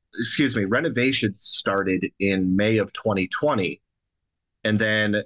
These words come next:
we kinda just opened up the doors and started touring a little over a year ago. So it was, a lot of work was being done on it for a couple of years until everything was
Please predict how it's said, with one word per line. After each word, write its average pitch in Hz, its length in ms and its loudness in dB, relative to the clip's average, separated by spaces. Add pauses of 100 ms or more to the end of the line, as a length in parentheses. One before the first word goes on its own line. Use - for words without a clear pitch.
we 113 100 2
kinda 117 260 -2
just 104 240 -2
opened 104 300 0
up 101 140 -2
the 104 100 -4
doors 104 400 0
and 92 120 -6
started 98 360 0
touring 98 640 0 (420)
a - 60 -2
little 104 280 2
over 95 200 0
a 90 60 -2
year 90 280 0
ago. 55 340 -4 (240)
So 95 340 0
it 131 120 0
was, 117 320 2 (300)
a 107 60 0
lot 127 180 0
of 110 80 -2
work 120 220 -2
was 107 140 2
being 104 260 2
done 110 240 -2
on 95 180 -2
it 95 180 0 (300)
for 104 100 0
a 95 60 -2
couple 107 280 -2
of 95 100 -4
years 98 320 2
until 95 540 0
everything 98 420 -2
was 92 320 0